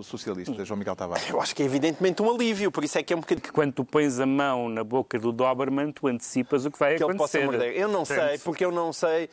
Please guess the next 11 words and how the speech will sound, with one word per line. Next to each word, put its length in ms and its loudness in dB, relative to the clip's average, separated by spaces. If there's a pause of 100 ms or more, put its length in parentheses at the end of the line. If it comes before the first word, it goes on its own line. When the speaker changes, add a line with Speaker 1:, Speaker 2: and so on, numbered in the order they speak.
(220)
Speaker 2:
Eu, 240 2
eu 200 2
acho 160 -4
que 80 -6
o 40 -2
Doberman 460 0
pode 300 -2
morder 520 0
muita 560 -4
gente. 460 -8 (180)
Speaker 3:
Ah, 60 -10